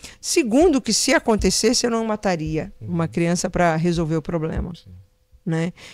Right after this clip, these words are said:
Speaker 1: Então, assim, é, o pró-, o próprio povo da igreja me, me condenando.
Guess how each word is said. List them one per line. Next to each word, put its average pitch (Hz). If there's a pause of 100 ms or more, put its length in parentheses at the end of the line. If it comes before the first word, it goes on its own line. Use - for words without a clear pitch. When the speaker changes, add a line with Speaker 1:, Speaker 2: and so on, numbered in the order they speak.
(160)
Speaker 1:
Então, 185
assim, 190 (360)
é, 175 (140)
o 226
pró-, 220
o 202
próprio 214
povo 240
da 220
igreja 233
me, 302
me 285
condenando. 285